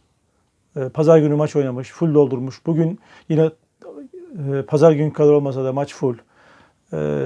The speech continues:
bu kadar fedakar taraftar artık başarıyı ve,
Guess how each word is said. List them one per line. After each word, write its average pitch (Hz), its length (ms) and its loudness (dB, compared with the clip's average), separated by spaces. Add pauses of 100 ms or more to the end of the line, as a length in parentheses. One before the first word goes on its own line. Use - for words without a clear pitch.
(840)
bu 170 80 -4
kadar 170 220 6
fedakar 156 420 4
taraftar 147 400 -2
artık 143 420 -6 (160)
başarıyı 143 420 0
ve, 135 160 0